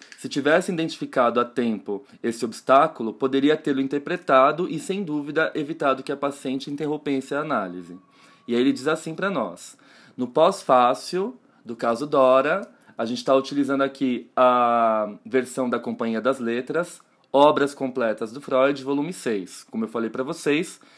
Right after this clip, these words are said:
está no mesmo número que traz os três ensaios sobre a teoria da sexualidade, a análise fragmentária de misteria, o caso Dora e outros textos. A tradução do Paulo César de Souza, publicado pela Companhia das Letras.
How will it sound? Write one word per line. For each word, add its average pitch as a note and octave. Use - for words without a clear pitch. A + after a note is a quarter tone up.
está D#3+
no D#3+
mesmo G#3
número D3+
que D#3
traz B2
os C3+
três C#3+
ensaios A#2+
sobre A#2
a -
teoria A2+
da G#2+
sexualidade, C3+
a C3
análise B2+
fragmentária A#2
de A2+
misteria, D3
o B2+
caso B2
Dora C#3
e C#3+
outros D3
textos. -
A A#2
tradução B2+
do C3+
Paulo C3+
César B2+
de C3
Souza, C#3+
publicado D3
pela C3+
Companhia B2+
das B2
Letras. F2+